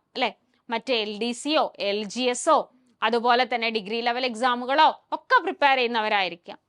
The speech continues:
പക്ഷേ ഈ ഒരു പരീക്ഷകൾക്കൊക്കെ തന്നെ കോമൺ ആയിട്ട് പഠിക്കേണ്ട ഒരു ടോപ്പിക്കാണ് ഏത്? ആനുകാലികം എന്ന് പറയുന്നത്. അതുകൊണ്ട് എല്ലാ പരീക്ഷകൾക്കും ഉതകുന്ന രീതിയിൽ തന്നെയാണ് ഈ ഒരു സിലബസ് എന്ന് പറയുന്നത്.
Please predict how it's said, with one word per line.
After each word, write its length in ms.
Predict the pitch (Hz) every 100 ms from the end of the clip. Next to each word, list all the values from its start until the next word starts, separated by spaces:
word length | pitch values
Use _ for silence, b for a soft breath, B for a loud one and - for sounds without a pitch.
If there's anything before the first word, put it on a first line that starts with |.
| _ _ _
പക്ഷേ 480 | 403 - 415 370 440 _ _ -
ഈ 80 | 415
ഒരു 240 | 539 539
പരീക്ഷകൾക്കൊക്കെ 1120 | 381 339 320 - 320 320 311 294 - 523 508 294
തന്നെ 260 | 208 185 - _ _ _ _ -
കോമൺ 560 | 302 294 339 508 480
ആയിട്ട് 260 | 294 262 294
പഠിക്കേണ്ട 420 | 269 226 233 233
ഒരു 140 | 233
ടോപ്പിക്കാണ് 1000 | 226 220 208 233 233 202 202 302 466 _ _ _ _
ഏത്? 280 | 214 214 208 -
ആനുകാലികം 760 | 254 240 220 226 220 208 208
എന്ന് 140 | 196 190
പറയുന്നത്. 600 | 180 175 175 175 190 - b b
അതുകൊണ്ട് 600 | 330 466 311 247 277 302 b 302 277
എല്ലാ 480 | 269 330 370 453 466
പരീക്ഷകൾക്കും 680 | 302 285 - 269 262 294 285 -
ഉതകുന്ന 640 | 262 220 302 311 349 370
രീതിയിൽ 640 | 339 240 208 262 262 262 226
തന്നെയാണ് 440 | 240 254 214 208
ഈ 260 | 233 240 233
ഒരു 100 | 240
സിലബസ് 460 | 240 202 196 -
എന്ന് 120 | 214
പറയുന്നത്. 500 | 202 190 185 185 185